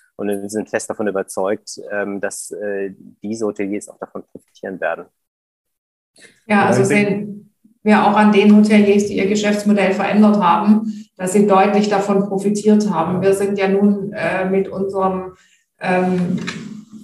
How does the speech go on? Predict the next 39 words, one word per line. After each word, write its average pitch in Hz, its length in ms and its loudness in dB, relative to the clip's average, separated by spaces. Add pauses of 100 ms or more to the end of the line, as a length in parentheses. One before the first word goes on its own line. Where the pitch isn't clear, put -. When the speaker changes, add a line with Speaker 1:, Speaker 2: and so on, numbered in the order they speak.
(140)
Speaker 2:
Geschäft 202 420 0
in 208 180 2
Kiel, 226 680 4 (260)
ähm, 196 640 0 (240)
auch - 140 -6
sehr 190 180 0
norddeutsch 202 720 2
geprägt 214 480 2
und 196 100 0
dadurch 185 460 -2
natürlich 190 440 -2
auch 180 300 -6
sehr 190 260 2
nah 208 280 2
an 185 60 2
der 185 100 0
Ferienhotellerie 190 880 0
dran. 208 500 4 (300)
Und 190 160 -6
auch - 240 -4
da 202 200 0
merkt 190 380 0
man 185 140 -6
schon, 202 400 4
wie 208 180 4
die 208 180 2
jetzt - 440 -2
die 196 80 -2
nächsten 190 340 0
Schritte 269 300 0
gegangen 185 380 0
sind, 180 160 -4
auch - 180 -4
wenn 208 120 4
es 208 120 2
der 196 100 2
Ferienhotellerie 208 1160 2 (100)
verhältnismäßig 190 1300 2
gut 277 200 2